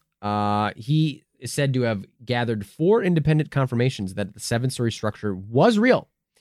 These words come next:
John Lear was a former pilot and government, uh, worker,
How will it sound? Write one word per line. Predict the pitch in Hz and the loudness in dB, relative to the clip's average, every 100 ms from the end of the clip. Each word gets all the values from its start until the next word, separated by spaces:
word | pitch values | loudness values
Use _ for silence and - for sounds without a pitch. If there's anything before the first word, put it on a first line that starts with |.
| _ _ _ _ - | _ _ _ _ 2
John | 147 160 | 6 8
Lear | 175 | 8
was | 160 131 | 6 4
a | |
former | - 165 151 | 2 2 2
pilot | 120 - 156 165 170 | 0 0 2 4 2
and | 131 107 107 | -2 -4 0
government, | 143 156 147 127 - _ | 2 4 2 0 -10 _
uh, | 110 110 110 110 110 107 _ _ | -2 0 2 2 0 -2 _ _
worker, | - 175 190 117 | -4 -4 -2 -4